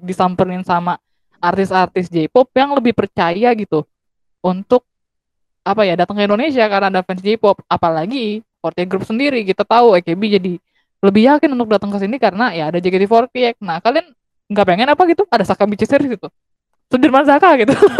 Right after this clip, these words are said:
<laughs> Terus tiba-tiba didatengin kita sama Hinata gitu. <laughs> Ya, ya, kayaknya agak susah sih ya dengan kondisi yang sekarang J-pop lagi belum booming banget gitu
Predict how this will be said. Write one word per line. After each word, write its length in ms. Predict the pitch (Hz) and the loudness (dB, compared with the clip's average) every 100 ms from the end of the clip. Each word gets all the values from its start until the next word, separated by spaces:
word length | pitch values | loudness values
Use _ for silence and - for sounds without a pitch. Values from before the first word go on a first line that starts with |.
| 427 415 | 2 0
<laughs> 420 | - - 480 427 | -4 -8 -18 -12
Terus 100 | 392 - | -10 0
tiba-tiba 480 | 254 233 254 302 349 | 0 0 0 2 2
didatengin 580 | 277 220 247 320 370 359 | 0 -2 -4 -8 -12 -10
kita 400 | 339 320 339 277 | 0 2 2 0
sama 240 | 240 214 214 - _ _ | -2 -4 -8 -18 _ _
Hinata 480 | 208 208 226 233 233 | -4 -2 0 0 0
gitu. 240 | 220 - | -4 -6
<laughs> 80 | - - - 285 _ - 403 370 330 285 220 | 0 0 0 -6 _ -16 -14 -16 -20 -20 -4
Ya, 80 | 202 | 0
ya, 180 | 185 170 - - | 2 0 -4 -6
kayaknya 160 | 208 | -4
agak 160 | 226 202 | -2 -2
susah 320 | 190 190 214 | -6 -10 -12
sih 160 | 208 180 | -10 -10
ya 80 | 180 | -10
dengan 240 | 180 175 175 | -12 -12 -8
kondisi 320 | 165 160 165 | -8 -8 -8
yang 240 | 160 160 | -8 -10
sekarang 480 | 180 165 175 180 180 _ - | -6 -4 -4 -6 -12 _ -6
J-pop 320 | 165 170 - | -4 -4 -4
lagi 320 | 156 165 165 | -6 -4 -6
belum 560 | 170 165 160 160 160 165 _ | 0 0 0 -4 -20 -20 _
booming 320 | 185 175 180 | 0 2 -2
banget 320 | 175 160 - 175 - | -2 -2 -4 -8 -12
gitu 160 | 151 | -14